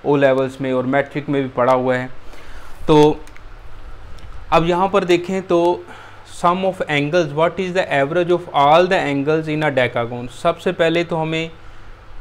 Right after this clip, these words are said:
उसके angle अगर पता चले जाएं, n minus two into one eighty, ये है जी sum of angles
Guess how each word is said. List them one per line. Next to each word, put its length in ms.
उसके 400
angle 360
अगर 280
पता 320
चले 320
जाएं, 240
n 200
minus 400
two 180
into 400
one 200
eighty, 300
ये 160
है 100
जी 120
sum 340
of 180
angles 460